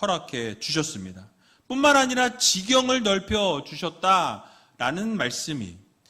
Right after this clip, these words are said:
또 삶의 영역에 놀라운 은혜와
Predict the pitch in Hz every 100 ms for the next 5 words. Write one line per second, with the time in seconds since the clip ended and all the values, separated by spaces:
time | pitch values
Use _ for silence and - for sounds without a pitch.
0 | _ _ 254 - 302 311 311 302 185 190
1 | 214 226 208 156 180 190 196 185 127 156
2 | 165 165 180 233 254